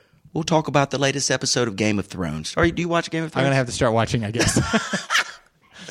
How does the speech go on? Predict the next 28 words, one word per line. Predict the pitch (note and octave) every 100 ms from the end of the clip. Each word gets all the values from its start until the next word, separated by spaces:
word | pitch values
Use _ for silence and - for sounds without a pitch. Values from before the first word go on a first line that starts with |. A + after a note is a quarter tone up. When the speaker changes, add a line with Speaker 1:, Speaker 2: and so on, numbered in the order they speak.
| G3
Speaker 2:
We | B3
may | C4
need | A#3 G#3
to | F#3+
pick | F3+
a | E3+
show | F#3 E3
that | D3+
we | D3+
Speaker 1:
Yeah, | D3
Speaker 2:
both | C#3
Speaker 1:
it's | C3+
Speaker 2:
watch. | A#2+
Speaker 1:
okay, | A2 G#2+
absolutely. | A2 - F#2 D#2+ A2
I, | F#2+ G2 _ - -
I've, | B2 A#2+ - A#2
I've | B2
seen | - A2
the | F#2+
last | F#2+ F2+ F2
season. | - - F2 D#2 D#2
It's | F#2 -
a | - -
pretty | - D2
damn | - F#2+ D2+
good | D2+ C#2
show. | - D2+ C#2+